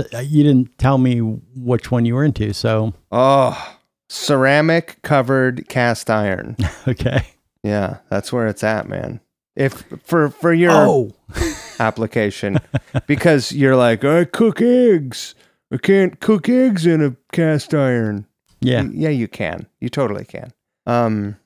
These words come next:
Speaker 1: I, dude, I'm forty-seven. I just learned how to cook eggs in a nonstick pan successfully. You think I'm ready to fucking upgrade to a cast iron? <laughs> Hardly.
Speaker 2: Uh, you know, l-,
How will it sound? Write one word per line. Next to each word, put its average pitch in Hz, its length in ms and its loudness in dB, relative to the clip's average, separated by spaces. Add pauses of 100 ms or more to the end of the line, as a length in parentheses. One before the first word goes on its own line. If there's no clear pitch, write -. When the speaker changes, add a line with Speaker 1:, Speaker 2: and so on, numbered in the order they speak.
(120)
Speaker 1:
I, 185 220 0
dude, 185 260 6
I'm 165 220 4
forty-seven. 160 760 4
I 131 200 4
just 127 480 2
learned 127 240 4
how 117 160 4
to 113 80 -2
cook 120 280 -2 (100)
eggs 120 280 0
in 117 140 2
a 113 40 0
nonstick 117 720 0
pan 104 280 -2
successfully. 92 720 -6
You 110 180 0
think 120 240 -2
I'm 120 400 -4
ready 123 240 2
to 113 100 -2
fucking 117 480 0 (380)
upgrade 123 380 2
to 120 80 4
a 113 60 0
cast 113 380 -2
iron? 127 440 2 (300)
<laughs> - 300 -20
Hardly. 139 560 2 (360)
Speaker 2:
Uh, 143 1200 0
you 170 180 0
know, 170 480 2
l-, 127 160 -4